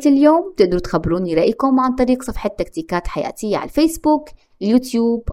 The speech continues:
أو الإنستغرام، إما عن طريق كومنت أو رسائل الصفحة. لا تنسوا تعملوا سبسكرايب أو متابعة ولايك للحلقة، وبتقدروا كمان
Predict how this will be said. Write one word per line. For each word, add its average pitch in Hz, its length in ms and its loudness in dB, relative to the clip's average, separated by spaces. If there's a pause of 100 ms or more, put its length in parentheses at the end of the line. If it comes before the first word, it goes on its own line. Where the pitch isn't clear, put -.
أو 226 80 4
الإنستغرام، - 560 -4 (540)
إما 220 220 4
عن 147 180 -2
طريق 175 460 2
كومنت 370 440 4 (340)
أو 320 360 4
رسائل 185 680 0 (100)
الصفحة. - 540 -8 (600)
لا 294 100 6
تنسوا 320 260 2
تعملوا 269 300 6
سبسكرايب 269 680 4
أو 160 260 0
متابعة 285 680 2 (180)
ولايك 247 760 4
للحلقة، - 500 -2 (600)
وبتقدروا 202 460 4
كمان 302 520 2